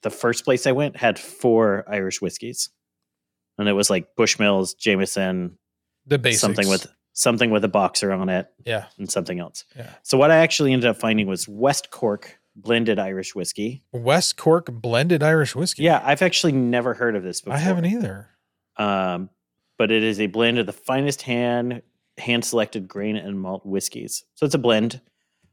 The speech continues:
Speaker 1: They probably don't actually distill it or produce it themselves. It's actually probably owned by Jameson or something like that. I don't know. Uh, Market Street, but it is, it's an Irish whiskey, so we'll give it a go.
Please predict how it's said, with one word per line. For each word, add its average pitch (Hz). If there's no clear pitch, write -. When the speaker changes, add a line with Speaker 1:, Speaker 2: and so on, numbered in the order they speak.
Speaker 1:
They 113
probably 123
don't 117
actually 107
distill 98
it 95
or 98
produce 95
it 92
themselves. 90
It's -
actually 107
probably 101
owned 95
by 87
Jameson 87
or 90
something 90
like -
that. 110
I -
don't -
know. 101
Uh, 92
Market 117
Street, 120
but 123
it 156
is, 160
it's -
an 151
Irish 151
whiskey, 196
so 107
we'll 131
give 143
it 139
a 127
go. 131